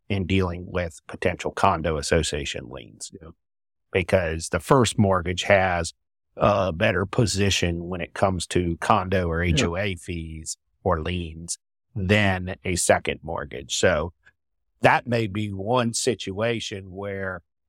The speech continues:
Speaker 1: we might steer a client towards this option.
Speaker 2: Yeah, I mean, if you're obviously, you know, there's all sorts of condos and H O As throughout the state of Florida, and some are better than others, right? You may be talking about an elect-, golf courses and all these things. We're paying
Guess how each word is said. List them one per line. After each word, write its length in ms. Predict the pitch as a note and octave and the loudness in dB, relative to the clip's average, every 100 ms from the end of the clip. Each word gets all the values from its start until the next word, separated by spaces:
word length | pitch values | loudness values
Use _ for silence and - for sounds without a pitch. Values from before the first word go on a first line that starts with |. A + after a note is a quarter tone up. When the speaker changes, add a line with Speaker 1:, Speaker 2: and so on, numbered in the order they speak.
| _ | _
Speaker 1:
we 200 | A#2 A#2+ | 0 2
might 280 | G#2+ G2+ - | 0 -4 -8
steer 380 | - A2 A2 | -6 -2 -2
a 60 | E2+ | -4
client 520 | - A#2+ F#2+ F2+ D2+ - | -4 -2 -2 -2 -6 -6
towards 380 | - F#2 E2+ - | -4 -4 -6 -8
this 280 | D#2+ - | -10 0
option. 480 | D#2+ D#2 - - B1 - _ _ _ | 2 2 0 -6 -6 -8 _ _ _
Speaker 2:
Yeah, 160 | - D#3 | 2 2
I 40 | |
mean, 140 | G2+ F2+ | 4 2
if 160 | F2 | 2
you're 340 | A2+ A2 G#2 F2+ | 2 2 0 -2
obviously, 600 | G2+ G2+ - G2+ F#2+ F2 | -4 -6 -4 -2 -2 -6
you 100 | G2 | -14
know, 140 | - G2 | -12 -8
there's 340 | E2 - - | -8 -8 -10
all 160 | - G2+ | -8 -8
sorts 280 | - G2+ F#2 | -6 -6 -6
of 80 | D#2+ | -2
condos 440 | A#2 B2 A#2+ G#2+ | -2 0 -2 -2
and 100 | F#2 | -2
H 180 | G#2+ - | -2 -2
O 100 | G2 | -4
As 240 | G#2 G2+ | -4 -8
throughout 220 | - F#2+ F#2 | -6 -6 -6
the 60 | |
state 240 | - F#2+ F2 | -8 -6 -8
of 100 | - | -2
Florida, 360 | A#2 A#2+ A#2+ | 2 2 2
and 220 | G#2+ F2+ | 0 -2
some 240 | F2 B2+ A#2+ | -2 -2 -2
are 60 | |
better 240 | A2 - - | -8 -10 -18
than 100 | A#2 | -6
others, 380 | G#2 G#2+ A2 G2 | -4 -2 -4 -6
right? 200 | F#2 F#2+ | -10 -10
You 80 | F#2 | -12
may 120 | F2 | -12
be 120 | E2+ | -12
talking 340 | E2 E2+ E2 E2+ | -12 -10 -10 -10
about 280 | E2+ E2+ D#2+ | -8 -8 -8
an 160 | D#2+ | -10
elect-, 240 | D2+ E2 - _ _ _ _ _ _ _ _ _ | -12 -14 -18 _ _ _ _ _ _ _ _ _
golf 140 | - - | -20 -8
courses 440 | F#2+ F#2+ F#2 F2 | -4 -2 -4 -8
and 100 | F2+ | -12
all 80 | - | -18
these 160 | _ _ | _ _
things. 120 | F#2+ - _ | -20 -20 _
We're 60 | _ _ _ _ | _ _ _ _
paying 220 | F#2 E2+ | -14 -14